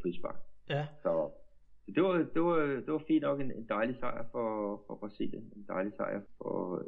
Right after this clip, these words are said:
Speaker 1: øh, det brasilianske, øh, det fodboldelskere, ikke? Og, og fedt også, at, at O L-turneringen, der har været meget udskilt, at den får en, en værdig finale.
Speaker 2: Det gjorde den. Øh, der var dog en lille ting,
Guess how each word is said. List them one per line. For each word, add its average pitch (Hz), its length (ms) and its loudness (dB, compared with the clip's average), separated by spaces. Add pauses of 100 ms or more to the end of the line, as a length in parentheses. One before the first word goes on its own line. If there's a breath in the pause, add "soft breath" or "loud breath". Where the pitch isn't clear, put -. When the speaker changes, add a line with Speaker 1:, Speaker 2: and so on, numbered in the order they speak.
(100)
Speaker 1:
øh, 85 160 -2
det 82 140 -2
brasilianske, 92 520 4
øh, 95 400 4
det 95 140 -4
fodboldelskere, 95 840 2
ikke? 76 140 0
Og, 90 200 -2
og - 80 -2 (100)
fedt 131 140 4
også, 117 320 2
at, 190 160 -2 (440)
at 95 120 0
O 113 160 8
L-turneringen, 101 460 2
der 90 80 -2
har 107 180 0
været 110 140 4
meget 101 220 2
udskilt, - 460 2
at - 140 -2
den 117 220 4
får 117 240 2
en, 101 120 2
en 95 440 -10 (200)
værdig 95 400 0
finale. 92 380 -2 (540)
Speaker 2:
Det 151 100 0
gjorde 160 240 4
den. - 80 -4 (340 loud breath)
Øh, 143 380 -2
der 151 120 2
var 160 80 0
dog 180 200 8
en 180 80 8
lille 190 260 4
ting, 185 260 6